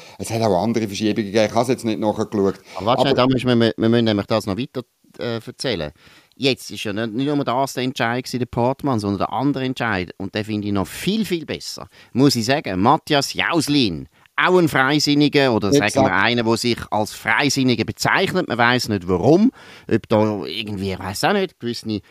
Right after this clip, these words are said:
Speaker 2: Verirrung vorliegt, weil der Matthias Jauslin ist in der urec gsi und ist jetzt entfernt worden aus der urec. Dominik.
Speaker 1: Genau, und ersetzt wurde wieder durch den Christian Wasserfallen, der viel grössere Ahnung hat.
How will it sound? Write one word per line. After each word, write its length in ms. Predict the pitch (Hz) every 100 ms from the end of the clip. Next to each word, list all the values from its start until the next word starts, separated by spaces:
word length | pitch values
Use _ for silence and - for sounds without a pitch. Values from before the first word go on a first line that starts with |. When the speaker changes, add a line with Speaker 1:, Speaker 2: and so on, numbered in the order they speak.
| _
Speaker 2:
Verirrung 540 | - 170 214 233 240 - - - _ _ _
vorliegt, 600 | - 160 196 180 170 -
weil 160 | 143 131
der 200 | 120 107
Matthias 460 | 95 139 - 147 110
Jauslin 500 | 92 110 107 101 98
ist 220 | 110 95
in 100 | 98
der 160 | 92
urec 400 | 107 131 131 -
gsi 340 | - 117 117 117
und 280 | 92 95 -
ist 260 | 98 82
jetzt 400 | 98 135 - -
entfernt 560 | 107 87 - 120 143 131
worden 300 | 127 117 113
aus 100 | 104
der 140 | 98
urec. 540 | 117 113 92 - - - _
Dominik. 440 | 107 107 80 - - _ _ _
Speaker 1:
Genau, 320 | 190 214 175 101
und 100 | 104
ersetzt 400 | 104 135 - 139
wurde 280 | 139 120
wieder 280 | 110 185 196
durch 220 | 165 135
den 120 | 117 104
Christian 380 | 127 - 101
Wasserfallen, 640 | 101 135 - 117 120 117 107
der 180 | 98 92
viel 300 | 123 127 95
grössere 520 | 98 104 - 92 92
Ahnung 280 | 123 190 170
hat. 240 | 175